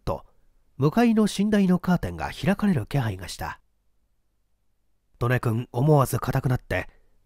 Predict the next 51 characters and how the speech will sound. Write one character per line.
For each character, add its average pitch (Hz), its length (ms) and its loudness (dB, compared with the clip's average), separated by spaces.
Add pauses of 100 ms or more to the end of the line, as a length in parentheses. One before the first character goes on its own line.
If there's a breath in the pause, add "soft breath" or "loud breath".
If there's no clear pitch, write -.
(100)
こ 170 120 2
ち 220 120 0
ら 220 100 6
の 196 160 4
カ 214 180 2
ー 202 40 2
テ 156 100 0
ン 147 80 0
の 143 80 2
隙 - 200 -4
間 143 120 0
か 135 100 -2
ら 120 220 -2
こ 165 100 -4
っ - 20 -2
そ - 200 0
り 113 160 -2
向 113 160 -2
こ 101 340 2
う 82 80 -8
を 85 60 -6
覗 139 120 0
い 131 40 -2
て 117 140 -2
み 95 80 -4
る。 76 180 -10 (1700)
と、 101 240 -4 (520)
問 202 280 2
題 190 200 4
の 175 160 6
八 170 260 -4
時 220 100 0
ひ 185 120 2
げ 156 120 4
の 139 100 2
大 139 160 0
将 95 220 -8
が、 - 240 -6 (520)
寝 165 140 4
台 156 220 4
の 147 260 2
上 131 200 2
へ 92 60 -4
大 190 300 4
あ 196 60 4
ぐ 151 80 2
ら 113 120 0
を 101 60 -4
か 113 140 -4
い 101 40 -6
て、 - 260 -8